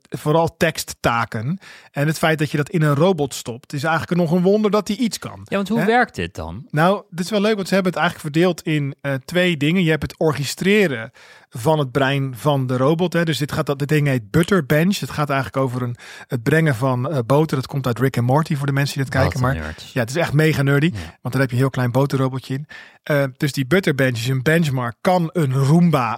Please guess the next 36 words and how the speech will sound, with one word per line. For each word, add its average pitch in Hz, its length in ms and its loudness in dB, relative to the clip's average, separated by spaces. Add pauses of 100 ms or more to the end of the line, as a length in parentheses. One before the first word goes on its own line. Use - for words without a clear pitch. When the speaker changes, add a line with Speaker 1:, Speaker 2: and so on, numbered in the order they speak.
Speaker 1:
hè, 156 180 -2
zo'n 131 180 -2
rond, 135 460 -2
eh, 123 180 -4
stofzuigerrobotje 131 960 -2
met 123 140 0
een 117 60 -6
stuk, - 420 -4
eh, 123 160 -4
drie 131 680 0
D - 60 -6
printe 127 340 -2
tafel 143 380 0
op 117 120 -6
zijn 123 160 0
rug, 123 220 2
want 120 120 -6
daar 120 100 -6
komt 127 120 -4
het 120 120 -6
op 113 100 -2
neer, 131 200 4
met 123 120 -2
een 123 100 -4
pakje 127 280 -2
boter, 131 400 2
zeg 107 140 -4
maar. 110 260 -6 (280)
Boter 151 460 2
brengen 151 320 2
naar 139 140 2
iemand 135 300 2
in 131 80 2
een 127 80 0
andere 127 320 -2
kamer, 147 540 2